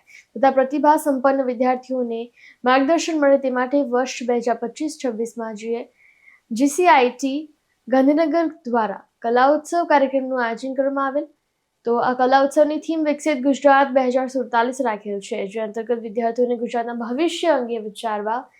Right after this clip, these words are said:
અને કલ્પના કરવા, પોતાની કલા દ્વારા તેને અભિવ્યક્ત કરવા માટે એક મંચ પૂરો પાડવાના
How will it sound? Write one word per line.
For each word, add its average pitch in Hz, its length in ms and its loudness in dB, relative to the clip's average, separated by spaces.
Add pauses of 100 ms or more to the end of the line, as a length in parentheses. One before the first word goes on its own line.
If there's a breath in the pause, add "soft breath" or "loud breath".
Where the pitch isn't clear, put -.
(280 soft breath)
અને 233 140 -2
કલ્પના 262 460 2
કરવા, 226 400 -2
પોતાની 214 420 -8
કલા 220 280 -2
દ્વારા 220 340 -8
તેને 208 240 -12
અભિવ્યક્ત 254 460 0 (140)
કરવા 208 160 -4
માટે 208 260 -8
એક 277 80 -8
મંચ 269 240 -4 (160)
પૂરો 226 160 -4
પાડવાના 202 600 -6